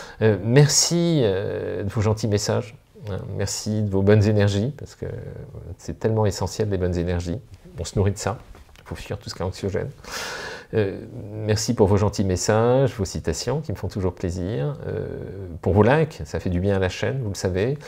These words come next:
euh, et pour vos abonnements, ça aussi ça fait du bien à la chaîne.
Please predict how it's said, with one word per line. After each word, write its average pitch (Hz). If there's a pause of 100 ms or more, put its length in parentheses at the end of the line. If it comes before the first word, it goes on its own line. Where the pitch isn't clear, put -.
(400)
euh, 87
et 104
pour 110
vos 101
abonnements, 95
ça -
aussi 92
ça 95
fait 92
du 87
bien 92
à -
la 92
chaîne. 90